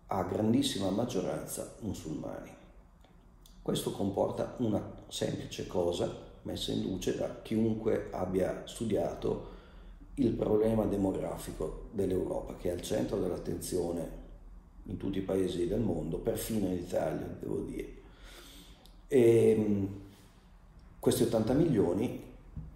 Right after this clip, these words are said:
avrebbero significato una sola cosa: l'ingresso di questi ottanta milioni significava la fine dell'Europa, o quantomeno la fine dell'Europa in cui siamo cresciuti, e,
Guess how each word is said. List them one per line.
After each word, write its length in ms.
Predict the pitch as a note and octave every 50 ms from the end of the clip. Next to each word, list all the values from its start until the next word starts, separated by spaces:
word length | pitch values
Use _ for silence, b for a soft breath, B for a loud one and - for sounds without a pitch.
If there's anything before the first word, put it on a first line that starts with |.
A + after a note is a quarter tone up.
| - - - -
avrebbero 680 | - - - C3+ D3 D3+ B2 A2+ A2+ - - F2+ F2 F2
significato 800 | - - A2 A2+ - - E3+ - G#2 F2 F2+ - - - - -
una 220 | - B2 A2 A2 G#2+
sola 240 | - - A2+ A2+ A2+
cosa: 340 | - - D#2 C2+ - -
l'ingresso 500 | F2 E2+ F2 F2+ - F2+ F2 - - - F2
di 100 | - -
questi 300 | - A2+ G#2 - - G2+
ottanta 560 | F#2+ F2+ F2+ F2+ - - - G2+ G2+ G2 -
milioni 480 | D3 D#3+ F3 F3 - - - - - - -
significava 760 | - - - - - - - - - - - - - - -
la 100 | A#2 B2+
fine 460 | - - - D#3 C3+ B2 A#2 A#2+ - - - -
dell'Europa, 880 | A#2 G2 G2 A2+ C#3 D#3+ C#3+ G#2+ - - - - - - - - - - - - -
o 80 | - F#2+
quantomeno 580 | - - A#2 A#2 A2+ F#3+ E3+ A#2+ E2+ D#2 - - -
la 80 | - F#2
fine 260 | - - A2 A2 A2
dell'Europa 540 | G2+ G2+ G2 G#2 G#2 - A#2 A#2 G2+ - G2
in 120 | F#2 F#2
cui 100 | - A2+
siamo 320 | - - G2 F#2+ F2+ F2+ F2
cresciuti, 760 | - - A#2+ B2 - - G#2 F#2 - - - - A2 A2+ - B B B B B B B B B B B B B B B B - -
e, 160 | - - -